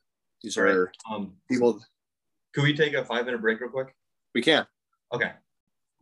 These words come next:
Speaker 1: All right. So again, we have a, f-, a few questions from, uh, some fans off of, uh, the Instagram there. So
Speaker 2: This will be exciting.
Speaker 1: uh, this is, uh, this one's pretty, uh, obvious who it is.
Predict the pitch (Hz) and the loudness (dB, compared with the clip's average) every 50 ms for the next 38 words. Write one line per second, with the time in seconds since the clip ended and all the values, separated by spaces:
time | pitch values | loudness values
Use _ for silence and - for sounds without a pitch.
0 | - - - 143 156 151 127 - _ _ _ _ _ _ _ _ _ _ _ _ | -20 -10 -2 0 2 2 2 0 _ _ _ _ _ _ _ _ _ _ _ _
1 | _ _ _ _ _ _ _ - - 220 220 220 214 175 165 170 180 175 170 170 | _ _ _ _ _ _ _ -6 2 4 6 6 6 4 2 2 0 -2 0 -2
2 | 165 160 160 156 151 151 151 139 - - - - - 151 139 131 - - - 135 | -2 -4 -2 -2 -2 -2 -4 -6 -8 -14 -20 -18 -14 -10 -10 -10 -8 -4 0 2
3 | 131 123 117 - 151 135 117 - - 143 135 - - 143 135 127 120 - - - | 2 2 2 2 -2 -2 -2 2 2 2 2 2 -2 -8 -6 -6 -8 -8 -8 -8
4 | - - - _ - 131 120 113 110 107 104 104 - _ _ _ _ _ _ _ | -8 -10 -10 _ -4 -2 0 2 2 2 2 0 -2 _ _ _ _ _ _ _
5 | _ - - - 107 104 - - - 170 175 170 156 147 143 139 135 143 131 127 | _ -10 -8 -8 -8 -8 -6 2 4 6 6 8 8 6 6 4 4 2 2 2
6 | 123 - 120 113 110 104 113 107 107 104 104 117 123 139 139 - - 120 95 104 | 2 -2 -4 -6 -2 0 0 0 0 -2 -2 -2 -4 -4 -4 -4 -8 -8 -6 -4
7 | 101 98 98 95 95 95 95 92 87 87 87 - - - - - 175 170 135 92 | -4 -2 -2 -4 -4 -6 -6 -6 -6 -6 -8 -8 -6 -4 0 4 4 6 6 4
8 | 78 - _ _ _ _ _ _ - 101 104 - 110 101 107 98 - - 101 - | 2 -2 _ _ _ _ _ _ -14 -10 -8 -6 -2 0 0 -2 0 0 2 2
9 | 110 107 95 92 - _ _ _ _ _ _ - - 135 131 147 135 131 131 123 | 4 4 2 -2 -6 _ _ _ _ _ _ -6 -4 -2 0 0 2 4 4 6
10 | 120 117 110 101 104 127 - - 139 127 120 117 - - 143 127 120 117 110 104 | 6 4 4 2 -2 -4 -4 -2 -2 -2 -4 -4 -2 -2 0 0 0 0 0 0
11 | 101 101 95 95 95 - _ _ _ _ - _ _ _ _ _ _ - - 117 | 0 0 0 -2 -4 -8 _ _ _ _ -20 _ _ _ _ _ _ -4 0 2
12 | 117 120 110 113 107 - - 127 110 101 101 117 113 104 98 92 92 92 95 - | 2 2 2 -2 -6 -6 -6 -6 -6 -4 -2 0 0 0 0 -2 -4 -6 -8 -8
13 | - - - - _ | -8 -10 -10 -12 _